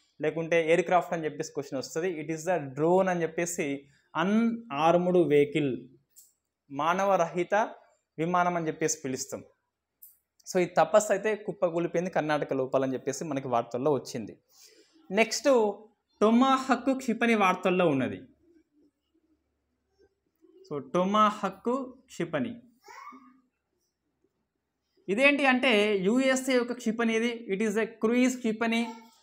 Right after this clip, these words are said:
ఆస్ట్రేలియాకి అమ్మడం జరిగింది. So, ఆస్ట్రేలియాకి అమ్మడం జరిగిందని చెప్పేసి గుర్తుపెట్టుకోవాలి టొమాహక్ అని చెప్పేసి.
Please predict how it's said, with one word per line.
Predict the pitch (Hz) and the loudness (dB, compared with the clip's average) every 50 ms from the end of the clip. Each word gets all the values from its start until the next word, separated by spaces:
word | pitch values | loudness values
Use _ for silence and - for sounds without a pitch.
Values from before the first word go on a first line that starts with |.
| _ - - | _ 0 2
ఆస్ట్రేలియాకి | 175 185 226 220 - - - - 254 254 247 254 254 247 - 262 262 | 6 6 6 4 2 -4 -6 -2 0 2 4 4 2 2 2 -2 0
అమ్మడం | 226 190 190 185 190 185 190 175 | 0 -2 -2 0 0 0 0 2
జరిగింది. | 156 156 147 147 143 143 135 135 143 139 127 117 - - - - _ - - | 2 2 2 2 0 -2 -2 0 2 2 0 0 -2 -10 -18 -20 _ -8 -4
So, | 170 | -2
ఆస్ట్రేలియాకి | 160 147 147 165 165 - - - 208 196 190 196 185 196 208 | 0 2 2 0 0 -4 -8 -2 0 0 2 0 0 -2 -4
అమ్మడం | 175 160 156 160 160 156 | -4 -2 -2 -2 -2 -2
జరిగిందని | 156 156 156 156 156 151 151 | -2 -2 -2 -2 -2 -4 -4
చెప్పేసి | 143 - 165 165 170 | -4 -6 -8 -8 -4
గుర్తుపెట్టుకోవాలి | 143 143 135 139 143 139 139 139 - 151 147 147 175 208 - - - - _ _ _ _ _ - | -4 -4 -4 -4 -4 -6 -6 -6 -6 -6 -4 -2 -2 -4 -6 -6 -18 -20 _ _ _ _ _ -4
టొమాహక్ | 170 175 180 175 185 - - 170 | -2 -2 -2 -2 -4 -4 -2 -2
అని | 160 151 143 | -2 0 -2
చెప్పేసి. | 135 - - 131 127 - - 98 | -4 -2 -4 -4 -4 -4 -12 -14